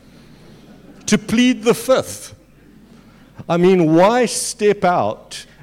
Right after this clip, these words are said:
and talk about this issue and risk offending people? But this is such an important issue.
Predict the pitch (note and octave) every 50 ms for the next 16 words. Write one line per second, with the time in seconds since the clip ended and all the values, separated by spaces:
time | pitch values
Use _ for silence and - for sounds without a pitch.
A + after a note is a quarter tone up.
0 | - - C3 C#3 B2+ - - - - F#3 F#3 F3 F3+ - E3 C#3+ D3 C#3 C#3 C3+
1 | C#3 - C3 C3 - - C#3 C#3 C3 - - B2+ G2+ G2+ - - C3 C3 B2+ C3+
2 | C#3 E3+ F3+ - - - - E3+ - - - F3+ G3+ G#3 G3 G#3 G3 F3+ D#3 -
3 | C#3+ C3+ B2 - - F#2+ F#2 G2 _ _ _ _ _ _ _ _ _ _ _ _
4 | _ _ _ _ _ _ _ _ _ _ _ _ _ _ _ _ _ _ _ _
5 | _ _ _ _ _ _ _ _ _ _ _ - _ _ _ _ _ _ _ _
6 | _ _ _ _ _ _ _ _ _ _ - _ _ _ - - _ - - C#3+
7 | C#3+ D3 C#3+ B2+ F#3+ G#3+ G#3 - - - G#3 F3 C3+ - - - - - C#4+ B3+
8 | A#2 - - - - - - - D3+ D#3 D3 C3+ C3+ B2+ C3 - - D#3+ D#3 D#3
9 | D#3 - C3 A#2+ - - C#3+ C3+ C3 - - F#2 F2+ G2+